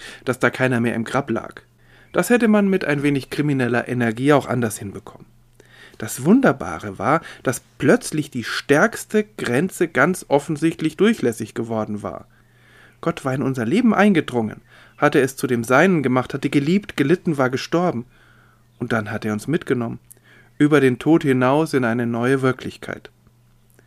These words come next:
Und wenn die stärkste Grenze von allen, die zwischen Tod und Leben, überwunden war, welche Chancen haben dann noch die anderen Grenzen unseres Lebens?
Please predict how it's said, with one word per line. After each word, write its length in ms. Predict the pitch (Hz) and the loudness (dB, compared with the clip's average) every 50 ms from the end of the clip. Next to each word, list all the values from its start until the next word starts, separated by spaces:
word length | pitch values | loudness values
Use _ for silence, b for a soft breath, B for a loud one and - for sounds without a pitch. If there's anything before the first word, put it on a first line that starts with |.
| b b b b b b b b b | b b b b b b b b b
Und 160 | - 120 107 110 | -12 -10 -6 -6
wenn 100 | 139 147 | -4 -4
die 80 | 147 | -4
stärkste 580 | 117 - - - 156 220 254 - - - - 117 | -4 -4 0 2 2 2 0 -2 -4 -4 -4 -4
Grenze 440 | - - 127 170 220 214 - - 131 | -2 -2 0 2 2 0 0 -4 -6
von 180 | - 127 123 | -4 -4 -4
allen, 460 | - 123 135 170 180 156 135 123 117 | -2 0 2 4 6 6 4 2 0
die 160 | 113 127 127 123 | -2 -4 -4 -4
zwischen 280 | - 139 127 131 127 | -4 -6 -6 -6 -4
Tod 220 | - - 180 190 - | 2 4 4 4 4
und 140 | 135 123 | 2 0
Leben, 340 | 127 127 156 185 175 143 117 B B B B B B B _ | 0 2 2 2 2 2 -2 B B B B B B B _
überwunden 800 | - 135 127 123 117 113 123 165 269 339 349 233 - 151 123 110 | -6 -2 0 0 0 2 4 4 6 6 6 4 2 0 -2 -2
war, 300 | 135 143 98 - - b b b b b b b b b b b b | -4 -8 -8 -10 -12 b b b b b b b b b b b b
welche 420 | _ - 110 110 117 165 190 - 160 | _ -12 -4 0 2 2 4 4 2
Chancen 540 | 139 - - 143 156 165 160 - 147 131 131 | 0 2 2 2 2 0 0 -2 -2 0 2
haben 200 | 139 - 139 131 | 2 2 2 2
dann 120 | 123 123 | 0 2
noch 140 | 131 135 131 | 0 0 0
die 120 | 135 120 | 2 4
anderen 380 | - - 123 123 156 170 135 127 | 4 6 6 6 4 4 2 2
Grenzen 440 | 113 117 120 120 120 113 - 127 117 | 0 0 0 0 0 -2 -4 -4 -4
unseres 380 | 117 117 107 110 113 110 - | -2 -4 -4 -4 -6 -8 -4
Lebens? 420 | 131 120 110 107 98 92 - - | -2 -2 -2 -2 -4 -10 -14 -18